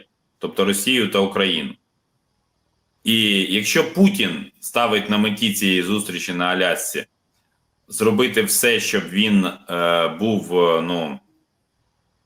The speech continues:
домінуючим політиком, щоб він був одним з, е, тих, хто уособлює центр впливу,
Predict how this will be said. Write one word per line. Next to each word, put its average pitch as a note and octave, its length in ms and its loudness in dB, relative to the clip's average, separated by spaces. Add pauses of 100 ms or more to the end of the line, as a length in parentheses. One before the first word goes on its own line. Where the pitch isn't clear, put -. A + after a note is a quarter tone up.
(680)
домінуючим C3+ 1000 2
політиком, G2+ 840 0 (440)
щоб G#2 220 -2
він B2 220 0
був C3 300 0
одним B2+ 480 0
з, G2 240 0
е, G#2 680 2 (520)
тих, C3+ 240 0
хто A2 540 0 (3000)
уособлює A#2+ 760 4
центр A#2 440 0
впливу, A#2+ 760 0